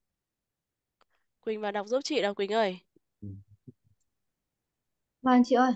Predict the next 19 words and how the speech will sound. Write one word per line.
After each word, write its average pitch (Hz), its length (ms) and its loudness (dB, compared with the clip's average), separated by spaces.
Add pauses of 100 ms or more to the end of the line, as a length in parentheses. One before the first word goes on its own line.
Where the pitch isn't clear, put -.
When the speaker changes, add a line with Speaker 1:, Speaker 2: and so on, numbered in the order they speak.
(440)
Speaker 2:
Đây, 254 100 -4 (100)
em, 247 100 -4
Speaker 1:
Ừ. 226 60 0
Speaker 2:
em 240 140 0
gọi 240 140 -4 (120)
chút. 277 80 -4 (460)
Ờ, 208 80 -6 (420)
Speaker 1:
Ok, 220 340 -2 (560)
em 233 180 2
Speaker 2:
lụy. 254 60 8
Speaker 1:
đọc 226 120 8
đi. 220 100 -6 (560)
Speaker 2:
呃， 208 720 2
觉 220 220 4
得。 277 240 4 (880)
Speaker 1:
Ừ. 202 340 -10 (2000)
Speaker 2:
Ờ, 202 580 -6
醉。 247 320 2 (680)
Speaker 1:
Ừ. 214 260 -4